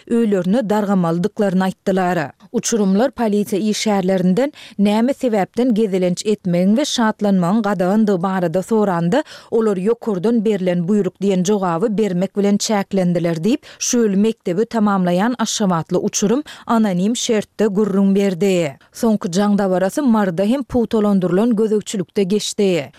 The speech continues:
Hususan da gözellik salonlaryna baryp, saçyny we ýüzüni timarladan okuwçylar polisiýanyň berk üns merkezinde boldular.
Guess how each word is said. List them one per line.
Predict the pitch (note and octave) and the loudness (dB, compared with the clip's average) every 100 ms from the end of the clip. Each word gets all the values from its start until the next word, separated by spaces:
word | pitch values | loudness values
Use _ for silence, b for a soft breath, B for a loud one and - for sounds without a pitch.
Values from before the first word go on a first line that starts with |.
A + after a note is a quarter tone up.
| B | B
Hususan | - A#3 A3+ F#3+ A3 F3+ | -4 -2 -2 0 0 2
da | F#3 | 2
gözellik | E3+ G#3+ G3 F#3 B3+ | 0 0 0 -2 -4
salonlaryna | - G#3+ G#3 G3 F3+ E3 E3+ E3+ | -2 0 2 2 0 0 -2 0
baryp, | G3+ C#4 B | -2 -4 B
saçyny | - A3+ - F#3+ F#3 | -6 -4 0 0 2
we | C4+ | 2
ýüzüni | A#3 G#3+ F#3 F#3 C4+ | 2 2 2 0 0
timarladan | - A3 G#3+ G#3+ F#3 F3 E3+ - | 0 2 2 0 -2 -2 -2 -2
okuwçylar | G#3+ - G3 - G3+ D4 B _ | -4 -4 -4 0 0 -2 B _
polisiýanyň | A3+ G#3+ G3+ - F3+ F#3 B3 F3+ | -2 0 0 -2 -2 0 0 0
berk | A3 C4 - | 0 -2 -4
üns | A3+ B3 - | -4 -2 0
merkezinde | G#3+ F#3+ A3+ F3 F3 F#3+ | 0 0 -2 0 0 0
boldular. | G3 G3+ F3+ G3 F#3 E3+ | 2 0 2 0 0 -2